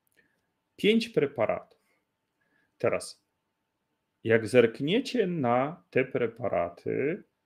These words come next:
to co bierzemy pod uwagę do porównań?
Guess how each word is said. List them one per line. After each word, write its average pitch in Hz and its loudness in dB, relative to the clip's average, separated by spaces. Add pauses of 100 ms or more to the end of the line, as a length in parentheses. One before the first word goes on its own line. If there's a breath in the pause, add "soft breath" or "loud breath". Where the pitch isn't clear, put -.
(380)
to 117 -6
co - 0 (460)
bierzemy 135 2
pod 127 -2
uwagę 156 2
do 131 -4
porównań? 98 0